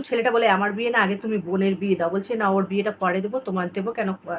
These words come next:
দুটো তিনটে মেয়ের আমার বিয়ে দেওয়া হয়ে গেছে, এবার তোমার বিয়ে, তারপরে মেয়ের বিয়ে দেবো।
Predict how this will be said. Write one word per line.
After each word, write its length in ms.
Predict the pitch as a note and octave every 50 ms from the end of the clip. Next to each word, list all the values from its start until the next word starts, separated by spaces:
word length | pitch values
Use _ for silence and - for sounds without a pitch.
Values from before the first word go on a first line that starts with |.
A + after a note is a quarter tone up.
| E3 D#3+ E3+
দুটো 180 | G3 F#3+ G3+ G3+
তিনটে 260 | G3 G#3 F#3+ G3 G#3
মেয়ের 220 | G3+ G3 G3 G3
আমার 160 | F#3+ F#3 F#3 F3+
বিয়ে 240 | D#3 F#3 F#3+ F#3+
দেওয়া 220 | E3+ F3+ F3 F#3 F#3
হয়ে 180 | F3+ G3 A3
গেছে, 200 | A#3 B3 A#3+ - B3+
এবার 180 | C#4 C4+ F#3 F#3 -
তোমার 220 | - F3 F#3 G3 G#3
বিয়ে, 200 | F#3+ A#3+ C#4 C#4+
তারপরে 340 | - - D3+ - F#3 F3 F3
মেয়ের 240 | F3 E3 D3+ D#3+ D#3 E3
বিয়ে 180 | E3+ F3 E3
দেবো। 200 | D#3+ E3 E3 F#3